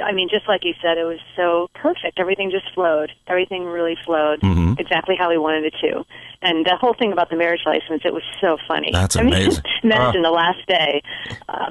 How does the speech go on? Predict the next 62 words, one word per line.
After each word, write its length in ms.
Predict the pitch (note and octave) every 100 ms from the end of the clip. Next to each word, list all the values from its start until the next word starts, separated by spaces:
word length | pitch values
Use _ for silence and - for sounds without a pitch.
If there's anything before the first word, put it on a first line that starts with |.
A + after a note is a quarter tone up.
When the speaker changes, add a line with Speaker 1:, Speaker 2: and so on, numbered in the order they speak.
| -
Speaker 1:
to 100 | F#3+
the 100 | F3+
very, 320 | F#3 F#3 F#3+
I 40 | F3+
mean, 300 | F3 E3 - F#3+
we 140 | F#3 F#3+
had 120 | E3 -
two 120 | C4 A#3+
hours 400 | E3+ F3 D#3+ E3
where 120 | - E3+
we 80 |
had 100 | D#3+
to 100 | E3+ D3+
be 180 | E3
at 100 | D#3+ -
the 80 | - -
ceremony 680 | F3 A#3+ - B3 B3+ C#4 - -
<laughs> 160 | -
Speaker 2:
Oh. 60 | -
Speaker 1:
without 320 | A3+ G3+ G3+
the 80 | G3
license, 480 | F#3 F#3 G3 F3+ E3+ -
but 100 | F#3
it 120 | F3
worked 260 | F#3+ G3 -
out. 300 | A#3 F4+ -
It 100 | E3
just 160 | F3+ -
worked 260 | F3+ -
out 300 | G3 G3 E3+ - _
Speaker 2:
Unbel- 300 | - G#3 G#3 F3
Speaker 1:
perfectly. 420 | - - D#2+ E3+ - -
Speaker 2:
What 200 | - -
time 220 | G3 G3+
Speaker 1:
Yeah. 80 | D3+
Speaker 2:
of 60 |
day 180 | D3+ D#3+
was 160 | C3 A2+
the 100 | A2+
actual, 380 | G#2+ A#2 G#2+
uh, 140 | G2+ F#2+
the, 140 | F#2+
the 320 | F#2+ F#2 F2 D#2+
actual 240 | F#2 G2
service 400 | - A#2 E2 C#2+
that 100 | G2
you 80 | E2
had, 140 | F2+
the 60 | E2
wedding 260 | F#2 F2 E2+
ceremony? 420 | G2+ F2 D#2+ D2+
What 160 | F2
time 220 | - F2 E2
of 100 | D2+
the 0 |
day 220 | E2 D#2+
was 120 | D#2
that? 120 | C#2+ - - _ _ _ _ _ -
Speaker 1:
Service 240 | - D#4+ F4+
started 320 | - B3 A#3+
at 100 | G#3+ -
three 200 | G3